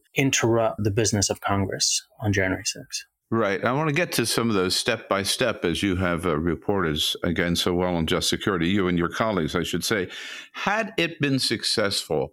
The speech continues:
Speaker 2: <laughs> would it be fair to call what happened a coup d'etat? Was this a failed coup d'etat?
Speaker 1: So I think so. And it's just ominous to even think about it in these terms, but what the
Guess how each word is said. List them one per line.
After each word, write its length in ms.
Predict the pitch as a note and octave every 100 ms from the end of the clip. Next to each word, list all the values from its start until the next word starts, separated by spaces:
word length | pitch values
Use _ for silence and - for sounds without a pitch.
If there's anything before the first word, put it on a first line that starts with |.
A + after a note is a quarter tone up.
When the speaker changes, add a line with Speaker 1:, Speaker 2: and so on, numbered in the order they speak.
| - -
Speaker 2:
<laughs> 180 | - -
would 220 | A#2+ C3
it 140 | C#3+ C#3+
be 100 | C3
fair 420 | - B2+ B2+ D3+
to 200 | C#3+ C3
call 320 | - G#2+ A2+
what 140 | A2+ G#2+
happened 360 | G#2+ - A#2+ - - -
a 60 | G#2
coup 280 | - D3
d'etat? 680 | C#3 A#2 G#2+ A#2 G#2 A#2 D#3 -
Was 160 | A#2
this 180 | E3 -
a 120 | B2+
failed 640 | - - C3 A#2+ G2+ E2 D#2+ _ _
coup 160 | B2 G2
d'etat? 560 | F#2 D2 - D#2 C#2+ - _ _ _ _ -
Speaker 1:
So 260 | - D#3+
I 60 | D3
think 200 | D#3+ D3+
so. 540 | - E3 C#3 A2 A2+ - _ -
And 100 | C3+
it's 80 |
just 200 | D3 -
ominous 320 | D3 F3 D3 A2
to 80 |
even 160 | A2+ A2
think 160 | F3 E3+
about 220 | C3 G#2+
it 100 | G#2
in 80 | G#2
these 180 | G2+
terms, 300 | - B2 A2
but 220 | G#2+ A#2+ -
what 180 | B2
the 160 | - A2